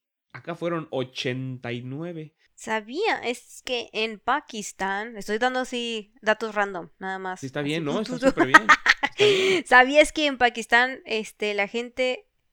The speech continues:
Speaker 2: dijeron que si tú no vas y te vacunas, te van a quitar la tarjeta sim de tu teléfono?
Speaker 1: Y no puedes usar el teléfono.
Speaker 2: Ah, porque esta ta-, estaba tan baja la,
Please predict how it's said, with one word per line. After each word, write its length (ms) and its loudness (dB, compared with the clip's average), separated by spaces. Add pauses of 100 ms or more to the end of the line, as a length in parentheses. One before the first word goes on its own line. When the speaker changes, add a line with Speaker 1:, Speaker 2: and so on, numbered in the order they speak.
(180)
Speaker 2:
dijeron 500 0
que 140 2
si 180 -8
tú 180 -4
no 100 0
vas 240 -2
y 120 -10
te 80 0
vacunas, 420 -4
te 80 -4
van 120 -2
a 40 -6
quitar 400 0
la 160 2
tarjeta 380 -2
sim 400 -4 (320)
de 120 -2
tu 120 -6
teléfono? 340 -8 (580)
Speaker 1:
Y 100 -2
no 120 0
puedes 220 0
usar 140 -2
el 80 -4
teléfono. 460 -6
Speaker 2:
Ah, 240 6 (440)
porque 360 2
esta 220 0
ta-, 220 2
estaba 460 2
tan 200 0
baja 240 2
la, 680 -2